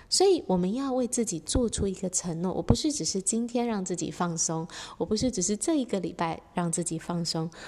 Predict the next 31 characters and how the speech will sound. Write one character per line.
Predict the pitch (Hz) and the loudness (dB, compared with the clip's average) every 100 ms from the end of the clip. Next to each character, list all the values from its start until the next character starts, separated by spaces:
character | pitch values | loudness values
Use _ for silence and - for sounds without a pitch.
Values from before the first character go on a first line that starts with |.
| - - | -16 -4
我 | 202 | 0
要 | 233 | 2
承 | 262 - 185 | 2 0 0
诺 | 202 196 | 0 -2
自 | 202 | -2
己， | 190 165 | -2 -2
让 | 180 175 | -2 0
长-， | - - 180 - | -2 -4 -6 -4
自 | 233 | -4
己 | 202 170 | -2 -2
长 | - - 196 | -2 -2 -4
期 | 285 - 180 | -2 -4 -2
的 | 175 170 - - - | -4 -4 -8 -12 -8
建 | - 339 285 254 | 2 2 2 0
立 | 233 | -2
出 | - - 214 | 0 0 2
一 | 208 | 0
种 | 180 156 | -2 0
新 | - 202 202 | 0 2 0
的 | 196 | 0
生 | 170 - 185 | 0 0 -2
活 | 196 160 151 | 0 -2 -2
模 | 156 147 | -2 -4
式， | 160 - 185 - - - - | -2 0 0 -2 -6 -20 -14
放 | - 311 254 214 | -2 -2 0 0
松 | - 196 190 196 | 0 0 -2 -2
更 | 208 175 165 | -2 -2 -2
多， | 160 156 | -2 -2
笑 | - - 254 185 | -2 0 2 0
更 | 165 175 160 | -2 -4 -4
多。 | 160 156 | -2 -2